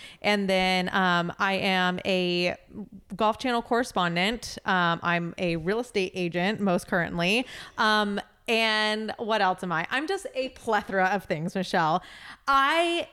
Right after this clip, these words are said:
cannot sit still. So I basically have done anything and everything under the sun, and I'm A-okay with it. I'm not your typical Monday through Friday, nine-to-five gal. I tried it for a year out of college and said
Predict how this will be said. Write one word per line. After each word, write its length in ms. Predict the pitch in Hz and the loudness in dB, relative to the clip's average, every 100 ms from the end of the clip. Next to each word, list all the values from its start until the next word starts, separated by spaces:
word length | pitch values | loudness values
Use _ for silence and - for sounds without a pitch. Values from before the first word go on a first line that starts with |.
| - | -10
cannot 420 | 269 254 202 - | -4 0 2 0
sit 140 | 220 170 | -4 -4
still. 400 | - 185 139 151 | 0 0 0 -2
So 600 | - 233 214 208 196 196 - | -2 2 4 6 4 2 0
I 560 | 220 220 254 269 285 180 | 2 2 2 0 -2 -2
basically 880 | 220 208 - 214 214 214 214 208 208 | 2 2 2 -4 0 0 2 0 0
have 300 | - 202 185 | 0 -4 -2
done 400 | 170 185 175 175 - - | 0 2 2 -2 -8 -4
anything 520 | 247 262 269 247 240 | -2 0 -2 -2 -2
and 100 | 196 | 0
everything 480 | 180 196 196 190 190 | 0 0 0 -4 -2
under 420 | 190 185 190 196 | 0 2 4 2
the 140 | 196 196 | 0 -2
sun, 480 | - 170 160 170 175 | 0 0 2 0 -4
and 340 | 202 180 170 170 | -2 -2 -2 -4
I'm 260 | 185 202 196 | -4 -4 -4
A-okay 460 | 196 208 233 226 190 | 0 2 0 -2 -2
with 160 | 185 | -2
it. 160 | 196 190 | 0 0
I'm 180 | 180 175 | 0 0
not 180 | 180 190 | 0 0
your 100 | 208 | -4
typical 640 | - 196 - 202 196 196 - - - | -10 -14 -4 2 2 2 -6 -16 -6
Monday 380 | 208 214 220 | 0 0 0
through 140 | 220 220 | -2 -2
Friday, 460 | 208 190 190 196 | 0 2 4 2
nine-to-five 580 | 202 185 185 190 196 185 | 2 0 -2 -2 -2 0
gal. 360 | 180 170 170 175 | 2 2 4 4
I 120 | 190 | 2
tried 240 | 180 202 196 | 0 0 0
it 100 | - | 0
for 120 | 185 | -2
a 60 | |
year 220 | 170 180 196 | -2 0 0
out 140 | 202 | 0
of 100 | 196 | -2
college 400 | - 190 214 226 | -2 2 2 0
and 180 | 180 175 | -4 -4
said 360 | 180 156 151 | 0 0 0